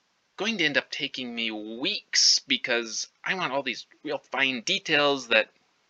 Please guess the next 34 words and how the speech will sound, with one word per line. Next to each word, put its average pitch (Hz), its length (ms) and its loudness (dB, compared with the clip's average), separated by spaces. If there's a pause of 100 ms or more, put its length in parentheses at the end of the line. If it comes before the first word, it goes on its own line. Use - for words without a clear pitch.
(240)
most 117 240 -12
likely 104 280 -8
nobody 107 320 -10
will 104 180 -8
ever - 220 -14
notice, 185 480 0
but 131 180 -6
I 110 160 -2 (100)
kinda 104 260 -16
like - 180 -20 (100)
working - 380 -12
them 78 120 -14
in 143 200 -6
there. 73 140 -18 (1800)
And 135 160 0
so 113 300 4
I 110 80 2
have 113 220 2
this 101 140 -8
big 180 300 4
project, 160 380 4
uh, 131 80 2
this 113 260 4
little 131 280 8
project 110 420 4
that 113 160 4
all 113 120 4
of 98 60 -2
a - 40 -14
sudden 92 180 -10
became - 300 -18
this - 120 -12
big 226 360 0
project, 127 520 4